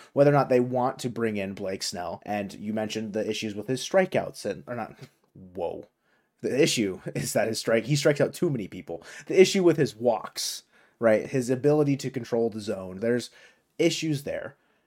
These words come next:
And like I was saying, for the Phillies, it makes sense, I think, for them to pair him with Zach Wheeler if they just let Aaron Nola walk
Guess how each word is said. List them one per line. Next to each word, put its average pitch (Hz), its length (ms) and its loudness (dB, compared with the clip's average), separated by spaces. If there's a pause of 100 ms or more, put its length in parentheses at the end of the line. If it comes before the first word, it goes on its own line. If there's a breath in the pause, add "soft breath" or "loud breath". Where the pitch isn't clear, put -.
(140)
And 160 280 2 (420)
like 120 220 -2
I 160 60 4
was 147 80 2
saying, 165 200 0
for 147 120 -2
the 131 80 -2
Phillies, 170 240 4
it 151 80 2
makes 190 180 4
sense, - 480 -4 (100)
I 113 120 -2
think, 110 200 -4
for 113 120 -4
them 101 340 0
to - 100 -6
pair 117 480 0
him 107 380 -2
with 107 180 -6
Zach 95 300 -4
Wheeler 101 320 -4
if 101 160 -8
they 98 160 -6
just 92 240 -12
let 92 240 -6
Aaron 101 260 -6
Nola 92 260 -8
walk 92 360 -6